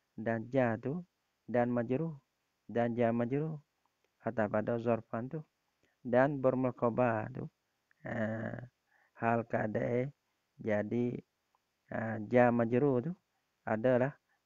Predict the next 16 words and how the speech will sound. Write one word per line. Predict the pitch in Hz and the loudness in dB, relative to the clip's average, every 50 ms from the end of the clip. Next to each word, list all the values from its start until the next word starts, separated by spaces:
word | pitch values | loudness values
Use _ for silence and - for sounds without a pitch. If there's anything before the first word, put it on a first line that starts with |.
| _ - | _ -2
ka | 123 123 131 143 - | 0 0 0 -2 -4
seperti | - - 120 110 120 113 110 117 123 131 147 165 - _ _ - - _ _ | -2 -2 -2 0 0 -2 -2 -2 -2 -2 -2 -4 -8 _ _ -20 -20 _ _
Alhamdulillahi | - 113 113 104 - - 127 131 123 110 107 107 107 107 104 107 107 117 117 120 123 117 117 113 | -2 -2 0 0 0 0 0 0 0 -2 -4 -4 -4 -4 -6 -4 0 0 2 2 2 0 -2 -4
Rabbil | 107 113 113 113 113 107 107 107 - - | -2 -2 -2 -4 -6 -6 -6 -6 -4 -4
Alamin. | 113 110 107 107 107 104 104 107 110 - _ _ _ _ _ _ _ _ _ _ _ _ _ _ _ | -4 -4 -4 -4 -4 -6 -6 -8 -12 -14 _ _ _ _ _ _ _ _ _ _ _ _ _ _ _
Puji-puji | _ 123 127 113 113 120 117 - 117 113 110 123 127 127 113 | _ -6 -6 -4 -6 -8 -8 -6 -6 -8 -4 -2 -2 -2 -2
bagi | 110 107 107 113 | -2 -4 -6 -4
Allah. | - - - 120 135 156 180 170 - _ _ _ _ _ _ _ | -4 -2 0 0 0 0 -2 -4 -6 _ _ _ _ _ _ _
Allah | _ 120 117 117 107 | _ 0 0 2 0
mana? | 113 127 143 147 139 - - | 0 0 -2 0 0 0 0
Rabbil | 117 117 117 120 113 110 113 - | 0 0 0 -2 -4 -4 -2 -2
Alamin. | - 110 107 110 104 104 104 104 104 - _ _ _ _ _ _ _ _ _ _ _ _ _ _ | 0 0 0 0 -2 -4 -6 -6 -10 -12 _ _ _ _ _ _ _ _ _ _ _ _ _ _
Mana | - 117 113 113 | -8 -8 -6 -6
Tuhan | 113 - 113 104 107 113 123 131 139 127 | -8 -8 -10 -8 -6 -4 -4 -4 -6 -8
sekalian | - - _ - 110 110 123 - | -12 -18 _ -10 -8 -8 -6 -6
alam. | - 101 101 98 | -8 -8 -8 -12